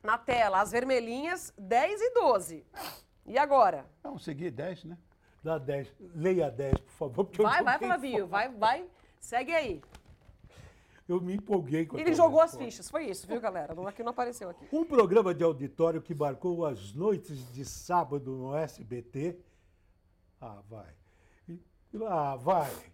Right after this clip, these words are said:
Speaker 3: Estreou com cinco apresentadores. Ademar Dutra, Paulo Lopes, Bau-, Paulo Barbosa, Jair Diogum e um novato.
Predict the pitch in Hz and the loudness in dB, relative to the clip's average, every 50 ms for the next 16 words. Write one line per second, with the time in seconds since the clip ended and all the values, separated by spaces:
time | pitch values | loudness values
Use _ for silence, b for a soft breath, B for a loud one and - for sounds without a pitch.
0 | _ _ _ _ _ _ _ _ _ _ _ _ _ _ _ _ _ - 302 - | _ _ _ _ _ _ _ _ _ _ _ _ _ _ _ _ _ -8 -6 -6
1 | - - - - 240 220 208 233 254 226 180 - - 202 180 170 - - - - | -8 -8 -4 0 4 6 6 8 8 8 6 4 0 -4 -4 -4 -8 -12 -12 -6
2 | - 277 294 285 - 247 220 - - 175 - 127 143 175 175 175 170 139 120 107 | -6 -6 -6 -2 0 0 0 0 -2 -4 -4 -4 -4 -4 -4 -4 -4 -4 -4 -6
3 | 117 107 - - - 85 - - - - _ _ _ _ - 151 135 123 135 123 | -12 -14 -14 -18 -20 -20 -20 -20 -20 -20 _ _ _ _ -12 -12 -10 -8 -10 -8
4 | 117 135 180 208 202 160 139 117 131 165 165 175 175 - - 190 190 190 196 190 | -4 -4 -2 -2 -2 -4 -8 -8 -8 -6 -6 -8 -10 -10 -10 -10 -10 -10 -12 -16
5 | _ _ _ _ _ _ _ _ _ _ _ _ - 175 202 208 196 180 156 135 | _ _ _ _ _ _ _ _ _ _ _ _ -2 -2 0 -2 -2 -6 -6 -8
6 | 120 117 120 123 127 143 - - _ - - - - - _ _ _ _ _ _ | -6 -6 -4 -4 -4 -6 -8 -12 _ -20 -20 -20 -20 -20 _ _ _ _ _ _
7 | _ _ _ _ 120 107 104 175 202 233 226 226 226 - _ _ _ _ _ _ | _ _ _ _ -10 -2 0 2 2 2 2 -2 -4 -8 _ _ _ _ _ _
8 | _ - 190 220 233 233 220 196 170 143 151 135 123 107 107 123 127 131 143 156 | _ 0 2 2 2 2 0 -2 -2 -2 -4 -4 -4 -6 -6 -4 -4 -2 -2 -4
9 | 139 131 151 165 160 156 - _ _ _ - 113 101 135 156 147 151 175 220 254 | -6 -6 -8 -10 -10 -10 -14 _ _ _ -20 -6 -2 0 0 0 0 -2 -2 -2
10 | 254 208 170 175 185 170 175 - 107 - 165 202 226 226 226 - _ _ _ _ | -2 -4 -4 -4 -4 -4 -4 -4 -6 -6 -6 -6 -6 -8 -12 -16 _ _ _ _
11 | _ _ - 156 175 208 214 214 220 208 175 117 - 123 147 151 143 123 107 - | _ _ -8 -6 -4 -4 -2 0 0 0 -2 -4 -4 0 0 0 0 0 -4 -8
12 | _ _ _ - | _ _ _ -20